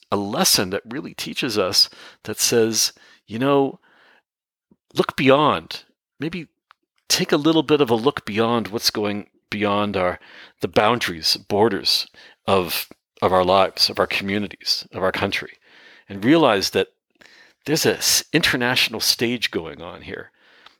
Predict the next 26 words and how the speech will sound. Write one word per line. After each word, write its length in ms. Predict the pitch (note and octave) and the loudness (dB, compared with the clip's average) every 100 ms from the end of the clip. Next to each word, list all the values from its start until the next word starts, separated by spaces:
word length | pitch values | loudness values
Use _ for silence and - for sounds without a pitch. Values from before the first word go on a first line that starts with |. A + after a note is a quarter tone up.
| - | -6
Things 200 | E3+ D3 | -2 0
are 100 | A2 | 0
happening. 600 | - C#3 F#3 - - - _ _ _ _ - | 0 0 0 -4 -14 -16 _ _ _ _ -14
Things 200 | E3+ D3+ | -4 0
are 80 | B2+ | 2
happening 460 | D#3 D#3 - D#3+ | 2 0 0 0
that 140 | C#3+ B2 | 4 4
are 80 | |
affecting 420 | A2+ - C#3+ C#3+ C3+ | 4 0 0 0 2
Israel. 440 | D#3 D3 E2+ - _ _ _ _ - - _ - | 2 2 -2 -4 _ _ _ _ -20 -20 _ -8
Things 180 | C#3 | -4
are 80 | C#3 | 0
happening 420 | B2+ C#3 C3+ C3+ | 2 2 0 -2
that 140 | A#2+ B2 | 2 4
are 240 | A#2+ A#2 - _ _ _ | 4 2 -6 _ _ _
affa-, 420 | - - - C3+ | -6 -2 0 0
that 200 | A2+ A2+ | 2 2
are 160 | A2 A2+ - | 2 0 -4
affecting 380 | - B2 - A2 | -2 -2 -2 -6
the 80 | F#2+ | -4
Jewish 340 | A#2 A2+ - | -2 -2 -4
people 400 | B2 - - - _ _ _ - | -8 -8 -12 -14 _ _ _ 2
all 220 | C3 C3+ | 6 6
over 220 | A#2 A#2+ | 4 2
the 80 | A2 | 0
world, 420 | G#2 A2+ - | -2 -4 -6